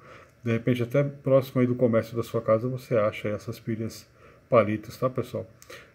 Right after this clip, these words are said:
É mil e duzentos D P I, produto novo, pessoal, frete grátis aí. É, tem outras opções aqui que você pode adquirir também o teclado juntamente aqui com o mouse, tá? Só que é outra oferta, tá? Não é essa mesma aqui da Multilaser.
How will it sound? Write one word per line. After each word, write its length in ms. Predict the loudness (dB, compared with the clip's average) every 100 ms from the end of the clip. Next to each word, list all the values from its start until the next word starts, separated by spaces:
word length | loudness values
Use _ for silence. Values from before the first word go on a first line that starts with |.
| -4
É 140 | 0
mil 160 | 4 4
e 40 |
duzentos 380 | 4 4 2 2
D 100 | -2
P 180 | 0 2
I, 260 | 2 2 -4 -16 _ _ _ 0
produto 440 | 2 4 2 4
novo, 340 | 8 8 6
pessoal, 340 | 0 -2 2 2
frete 320 | 2 0 0
grátis 400 | 4 4 4 0
aí. 300 | 0 0 -4 -10 -20 -20 _ _ _ _ _ -2
É, 340 | 0 2 0 0
tem 140 | 4
outras 280 | 6 6 4
opções 440 | 4 4 2 2
aqui 160 | 2 -2
que 80 | 0
você 100 | 2
pode 300 | 6 6 6
adquirir 340 | 0 0 0
também 260 | 2 0 0
o 40 |
teclado 520 | 0 -2 4 4 4
juntamente 520 | 0 -2 0 0 0 -4
aqui 100 | -6
com 140 | -2
o 20 |
mouse, 380 | 2 2 2 0
tá? 200 | 0 -2 -2 -18 _ _ _ _ _ _
Só 180 | -4 -2
que 100 | 4
é 60 | 6
outra 300 | 6 6 2
oferta, 440 | 0 0 0 -4
tá? 220 | -4 -4
Não 240 | -2 0 4
é 100 | 4
essa 240 | 4 2
mesma 360 | -2 -4 -6 -10
aqui 120 | -6
da 120 | -6
Multilaser. 600 | -6 -6 -2 0 0 -2